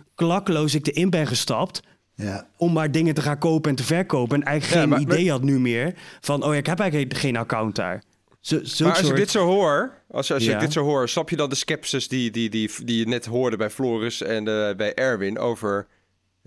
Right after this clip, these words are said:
Speaker 3: deze, ja, dit soort handel? Dus, eh, niet tegen de
Speaker 1: Mhm.
Speaker 3: technologie zelf, maar tegen, tegen de handel van, ja,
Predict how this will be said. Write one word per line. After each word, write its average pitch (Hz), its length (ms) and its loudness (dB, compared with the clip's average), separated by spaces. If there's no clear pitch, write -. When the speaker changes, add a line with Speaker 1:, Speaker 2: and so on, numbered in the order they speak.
Speaker 3:
deze, 139 300 -2
ja, 110 200 -4
dit 143 260 -4
soort 120 200 -4
handel? 104 520 -4
Dus, 104 200 -8
eh, 101 60 -6
niet 117 240 0
tegen 135 160 2
de 113 60 0
Speaker 1:
Mhm. 120 80 0
Speaker 3:
technologie 113 440 -4
zelf, 135 340 -2
maar 110 240 -4
tegen, 117 340 -4
tegen 117 200 -6
de 104 60 -6
handel 113 280 -2
van, 104 280 -4
ja, 85 140 -10